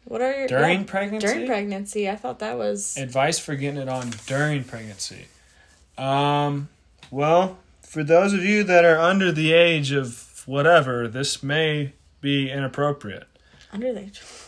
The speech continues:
Speaker 2: I don't know. <laughs> Like, if there's some sixteen-year-olds listening to this, settle down. You don't need to know. Um,
Speaker 1: Hopefully they're not pregnant either.
Speaker 2: Yeah, hopefully. <laughs> You're right. You're right. Um, getting it on during pregnancy. Well, uh, gentlemen,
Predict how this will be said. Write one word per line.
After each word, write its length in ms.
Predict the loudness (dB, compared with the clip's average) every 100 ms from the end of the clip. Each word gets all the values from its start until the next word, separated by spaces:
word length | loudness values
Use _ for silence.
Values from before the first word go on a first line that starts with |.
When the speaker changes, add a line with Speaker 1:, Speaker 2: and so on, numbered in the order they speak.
| _ _ -8
Speaker 2:
I 100 | -6
don't 120 | -6
know. 240 | -8 -8 -8
<laughs> 100 | -8
Like, 200 | -10 -10
if 100 | -10
there's 200 | -8 -6
some 360 | -4 -4 -6 -8
sixteen-year-olds 760 | -6 -6 -6 -4 -2 -2 -2
listening 340 | -2 -2 -2 -6
to 80 | -4
this, 220 | -4 -4
settle 300 | -2 -2 0
down. 320 | 0 0 -2
You 60 | -4
don't 120 | -4
need 120 | -6
to 60 | -4
know. 300 | -4 -4 -8 -20 _ -20 _ -20 _ _ _
Um, 400 | -4 0 0 2
Speaker 1:
Hopefully 200 | 0 -2 -4
they're 120 | -6
not 160 | -8 -8
pregnant 340 | -8 -6 -6
either. 460 | -6 -6 -10 -12 -18 -14
Speaker 2:
Yeah, 260 | -4 -2 -2
hopefully. 600 | 0 2 6 8 8 8 8 8 8 6 6 6
<laughs> 680 | 8 8 4 -8 -12 -6
You're 200 | 2 6
right. 320 | 8 6 2 -6 -12
You're 160 | -10 -4
right. 300 | -2 -2 -6 -12 -18 -20 _ _ _
Um, 340 | 0 4 4 2
getting 260 | -4 -4
it 80 | 0
on 200 | 0 2
during 220 | 0 -2 0
pregnancy. 680 | -2 0 -4 -8 -8 -12 -14 -20 _ _ -18
Well, 600 | -6 -2 2 2 0 -4
uh, 360 | -4 -2 -4 -8
gentlemen, 600 | -2 2 2 2 -2 -4